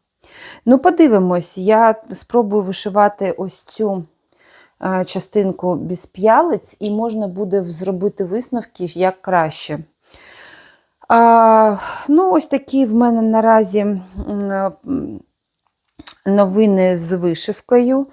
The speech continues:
Я все ще маю надію, що за два останніх тижні я, ой, встигну це зробити, але,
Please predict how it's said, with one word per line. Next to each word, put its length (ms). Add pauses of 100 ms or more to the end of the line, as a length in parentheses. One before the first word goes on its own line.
(760)
Я 600
все 380
ще 380
маю 460
надію, 480
що 380
за 160
два 420
останніх 600
тижні 520
я, 260 (1200)
ой, 340
встигну 680
це 280
зробити, 800
але, 580